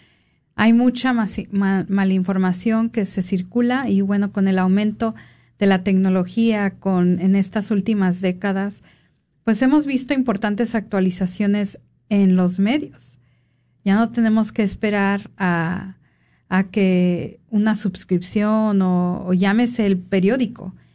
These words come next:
llegue a nuestros hogares o esperar horas para que las noticias, eh, se den en la noche. Ahora simplemente abrimos nuestros teléfonos celulares, tabletas,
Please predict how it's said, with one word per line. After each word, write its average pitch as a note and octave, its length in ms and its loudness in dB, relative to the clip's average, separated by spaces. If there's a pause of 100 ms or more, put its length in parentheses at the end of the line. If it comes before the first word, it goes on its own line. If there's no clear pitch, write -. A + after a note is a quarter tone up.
(180)
llegue G3 260 2
a G#3+ 80 -2
nuestros F#3+ 400 -4
hogares G3 500 -2 (380)
o G#3 100 -2
esperar G#3+ 460 0
horas B3 400 0
para G3+ 220 -2
que G3+ 100 -4
las F#3+ 140 2
noticias, G3+ 960 -2 (400)
eh, F3 480 -2
se - 220 -4
den F#3 180 4
en F3+ 100 4
la E3+ 80 0
noche. F3+ 460 -2 (840)
Ahora G#3+ 320 0
simplemente B3+ 640 0
abrimos A3+ 420 0
nuestros F#3+ 320 -2
teléfonos F#3 500 0
celulares, G3+ 800 -2
tabletas, G3 880 -2